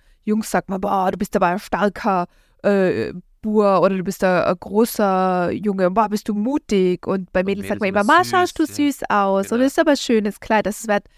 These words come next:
Speaker 1: bei kleinen Kindern oft schon auf das Äußere, ähm, reduziert. Du sagst, „Ma, du hast aber ein hübsches Kleid an, oh, bist du süß und bist du brav.“ Und man erwartet sich ja auch so von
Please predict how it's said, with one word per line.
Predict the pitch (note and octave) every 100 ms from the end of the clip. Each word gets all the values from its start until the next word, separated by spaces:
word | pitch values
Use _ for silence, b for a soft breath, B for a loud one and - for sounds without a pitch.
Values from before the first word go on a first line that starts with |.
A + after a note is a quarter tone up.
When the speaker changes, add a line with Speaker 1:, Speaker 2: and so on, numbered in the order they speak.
| _ _ _ _ _ -
Speaker 1:
bei | G3+
kleinen | G3 A3 A#3 A#3+
Kindern | - C#4+ B3 F3
oft | G#3+ -
schon | - A3 G#3
auf | - G3+ -
das | G#3 -
Äußere, | F#3+ A#3 F#3+ F3+ F3+ F3 E3+
ähm, | - F#3 F3+
reduziert. | - G3 F#3 - F#3+
Du |
sagst, | F#3 -
„Ma, | G3 A3 G#3+ G#3+
du | A#3+
hast |
aber | A#3
ein | A#3
hübsches | B3+ - G#3
Kleid | - G3 F#3+ F#3 -
an, | F3 F3+ -
oh, | G#3+
bist | G3 -
du | A3
süß | - A3 G3+ G3 -
und | G3
bist | G#3+ -
du | G3+
brav.“ | - F#3 F3+ F#3+
Und | G3
man | G3
erwartet | G3 F#3+ A3 G3+
sich | G3 -
ja | F3 F3+
auch |
so | - F#3 F3+ _ _ _ -
von | G#3+ F#3+ F#3